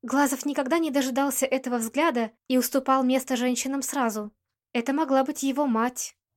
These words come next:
И его мать тоже могла долго и нудно рассказывать о своём замечательном сыне, каким он был маленьким, как ел манную кашку,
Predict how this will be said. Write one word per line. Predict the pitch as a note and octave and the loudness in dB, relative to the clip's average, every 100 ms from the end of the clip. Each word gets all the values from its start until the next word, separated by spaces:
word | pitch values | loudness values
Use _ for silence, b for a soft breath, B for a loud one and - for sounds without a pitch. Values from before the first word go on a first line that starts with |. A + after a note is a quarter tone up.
| _ - | _ -4
И | |
его | A3+ A#3 E4+ | -2 2 2
мать | D4+ E4 D#4+ - | 4 2 0 -2
тоже | E4 E4+ B3+ | 0 2 2
могла | B3+ A#3+ B3+ A#3+ | 2 4 4 4
долго | C#4 D#4+ B3 | 4 4 2
и | C4 | 2
нудно | C#4+ B3+ B3+ | 2 2 2
рассказывать | B3+ - E4 D4 C4+ B3+ | 2 0 0 2 0 -2
о | B3+ | -2
своём | B3 B3+ C4 C#4+ | -2 0 0 0
замечательном | C4 B3+ A#3 - C#4 D#4 C#4 C#4+ | 2 2 2 2 2 0 -2 -2
сыне, | C4 - D#4 A3+ G#3+ G#3+ _ - | 0 0 2 0 -2 -6 _ -6
каким | A#3+ A#3+ D4 | -4 -2 0
он | C#4 | 2
был | A#3+ A3+ | 2 4
маленьким, | A3 D4 C#4 B3+ B3+ A#3+ - _ | 4 2 2 -2 -4 -6 -8 _
как | - B3 | -8 -2
ел | C#4 D4+ | 0 2
манную | C4 B3 A#3 A3+ | 4 4 4 2
кашку, | A#3+ C#4 C#4 - B3+ | 2 2 0 -4 -6